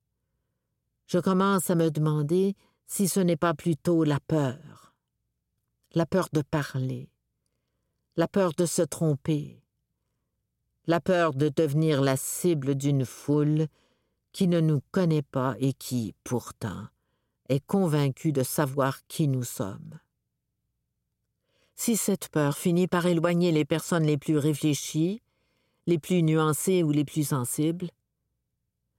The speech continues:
alors nous fabriquons peu à peu un espace public où seuls restent ceux qui sont prêts à encaisser les coups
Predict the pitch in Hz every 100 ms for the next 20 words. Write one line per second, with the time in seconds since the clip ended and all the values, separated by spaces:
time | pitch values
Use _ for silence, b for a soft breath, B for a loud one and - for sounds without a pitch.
0 | _ _ - 185 190 175 165 - 185 185
1 | 180 190 - - 175 156 - 165 147 -
2 | - 151 139 139 143 - 143 139 - 147
3 | 135 123 127 - - b b b b 160
4 | - 202 185 160 156 160 165 - 160 139
5 | - 170 156 - 139 143 131 117 - 135
6 | 131 135 - 123 - - 160 147 151 139
7 | 151 139 135 - - 139 147